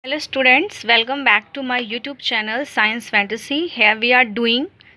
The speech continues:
chapter number three, metals and non-metal.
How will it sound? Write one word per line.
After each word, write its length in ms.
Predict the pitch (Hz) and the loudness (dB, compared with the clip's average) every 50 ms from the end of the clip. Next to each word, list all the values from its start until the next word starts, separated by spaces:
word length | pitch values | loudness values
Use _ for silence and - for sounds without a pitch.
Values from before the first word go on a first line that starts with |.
| _ _ | _ _
chapter 280 | - 214 202 - 254 254 | 0 0 0 2 0 0
number 280 | 262 262 254 254 269 | 0 0 -2 -4 -6
three, 360 | 262 - - - 247 247 302 | -6 -6 -6 -4 -4 -2 -4
metals 540 | 330 294 254 233 208 208 247 247 269 262 - | -4 -2 0 0 0 0 0 -4 -4 -2 -2
and 180 | 285 269 269 254 | -2 -2 0 -2
non-metal. 600 | 233 208 196 202 214 226 233 226 - 247 285 | -4 -4 -4 -4 -4 -6 -6 -4 -4 -6 -6